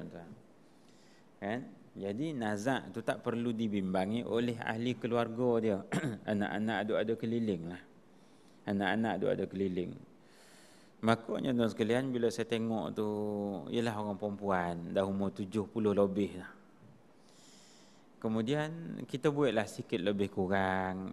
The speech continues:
apa yang kita duk mengaji, tok guru ajar dulu. Bila kita buat sikit lebih kurang kan, ketenangan masa dia menghembuskan nafas dia tu, yang terakhir tu saya nak cerita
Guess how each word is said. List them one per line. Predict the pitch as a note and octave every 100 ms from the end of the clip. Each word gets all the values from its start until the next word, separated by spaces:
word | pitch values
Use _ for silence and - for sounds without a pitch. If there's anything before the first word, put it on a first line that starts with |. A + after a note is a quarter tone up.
| G#2+
apa | G#2 - G2
yang | F#2
kita | F#2+ G2+
duk | F#2+ G2+
mengaji, | F#2+ F#2+ E2 F#2+ F#2+ F2+
tok | F2 G2
guru | G2 F#2+
ajar | G2 F#2+ G2+ G2
dulu. | G2 G#2+ G#2 F#2+ F2+ - - - - - - - - - - - -
Bila | A2+
kita | A2+ A#2
buat | B2 A2+
sikit | - - A2
lebih | A#2 A#2+
kurang | - B2+ A#2 A#2
kan, | A#2+ A2 -
ketenangan | B2+ - B2 B2 C3 B2+ B2+ B2+
masa | A2 A2+ A2 B2
dia | A2+ A#2
menghembuskan | A#2 G#2 A2+ B2 A#2+ - A2
nafas | G#2+ G#2 - A2 -
dia | A2+
tu, | G2 A2 G#2 G#2 F#2
yang | F#2+ G#2
terakhir | G#2 - G2+ - A#2+ G#2+
tu | G2+ G#2+
saya | G2+ G2+
nak | D#2+
cerita | G#2 A2 -